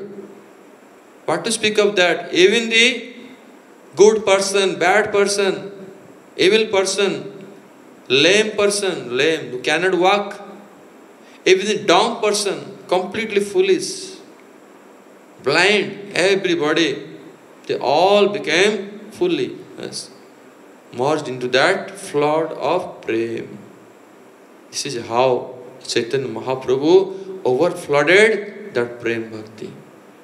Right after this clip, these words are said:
Here question comes, some people, they try to separate Lord Nityananda Prabhu from Sri Chaitanya Mahaprabhu.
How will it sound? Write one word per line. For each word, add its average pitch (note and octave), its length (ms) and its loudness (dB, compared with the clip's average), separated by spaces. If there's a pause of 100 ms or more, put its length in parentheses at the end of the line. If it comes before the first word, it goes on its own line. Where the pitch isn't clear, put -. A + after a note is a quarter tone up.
(1600)
Here E3+ 180 -2
question G3+ 480 0
comes, F3 280 -2
some F#3 280 -2
people, D#3 440 -2 (140)
they C3+ 140 -4
try D#3 280 2
to E3+ 260 0 (4000)
separate G3 840 2
Lord E3 280 2
Nityananda F#3+ 500 0
Prabhu D#3+ 220 -2
from D3 240 -10
Sri C#3+ 140 -10
Chaitanya B2 420 0
Mahaprabhu. G#2 440 -10